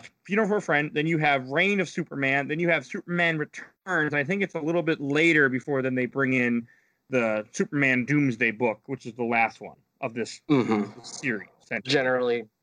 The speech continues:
Speaker 2: bringing back all the main characters for Death of Superman and Return of Superman.
Speaker 1: <laughs> Kind of.
Speaker 2: Pretty much, yeah.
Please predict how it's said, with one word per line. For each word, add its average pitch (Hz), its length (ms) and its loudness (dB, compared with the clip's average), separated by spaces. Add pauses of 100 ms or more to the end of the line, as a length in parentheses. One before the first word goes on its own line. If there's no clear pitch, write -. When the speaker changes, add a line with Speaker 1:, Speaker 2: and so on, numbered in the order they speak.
(140)
Speaker 2:
bringing 123 340 2
back 113 280 0 (180)
all 117 180 4
the 104 560 -2
main 110 420 4
characters 107 600 2
for 107 300 2
Death 107 280 -2
of 101 100 -6
Superman 110 420 2
and 107 100 4
Return 107 300 2
of 104 100 0
Superman. 113 640 0 (680)
Speaker 1:
<laughs> 226 80 0 (600)
Kind 104 220 0
of. - 60 -18 (180)
Speaker 2:
Pretty 120 300 2
much, - 240 -10 (100)
yeah. 101 180 2